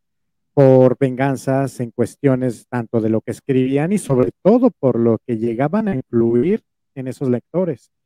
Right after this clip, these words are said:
Y todas las aberraciones en cuestiones del, del pensamiento, de, de, de las acciones que hacían para tratar de liberar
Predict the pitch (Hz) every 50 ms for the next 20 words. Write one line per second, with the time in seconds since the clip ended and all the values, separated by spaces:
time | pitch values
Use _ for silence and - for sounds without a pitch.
0 | _ _ _ _ - - _ _ - 175 202 220 247 233 233 - - 165 147 135
1 | - 127 113 - - - 151 156 143 123 107 - - - 131 120 113 - 127 117
2 | 101 - - - 143 131 135 139 131 123 113 95 - - _ _ _ 120 127 120
3 | 113 113 113 110 110 110 107 107 107 107 104 104 104 104 101 101 98 101 _ _
4 | _ _ _ _ _ _ _ _ _ _ _ _ _ _ _ - 139 123 - -
5 | 127 123 101 - 127 117 123 135 139 143 147 143 135 - 123 120 117 - 117 113
6 | 110 110 110 113 110 120 113 107 107 107 110 - - 120 120 104 - - 120 _
7 | - - 147 143 143 127 - - 147 - - 151 135 117 - 120 113 113 - 117
8 | 117 - 131 127 127 160 151 143 123 120 110 117 120